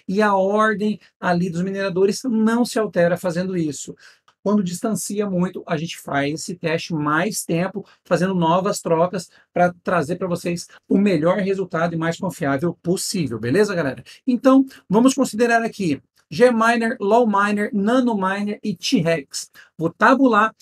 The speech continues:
essas informações agora na planilha e vem com a nossa planilha pra que vocês vejam o resultado no geral, beleza? Colocando o valor de cem watts por dia, o total de shares feito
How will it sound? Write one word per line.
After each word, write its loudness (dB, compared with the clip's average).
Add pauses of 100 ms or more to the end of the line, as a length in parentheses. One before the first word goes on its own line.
(120)
essas -4
informações -4
agora 0
na -2
planilha 2 (240)
e 6
vem 0
com 0
a 0
nossa -4
planilha -2 (260)
pra 0
que -6
vocês -4
vejam 0
o -4
resultado -2 (260)
no 2
geral, 0
beleza? -2 (200)
Colocando -4
o 0
valor 0
de -6
cem -4
watts -4
por 0
dia, -2
o -8
total -2
de -8
shares -2
feito -4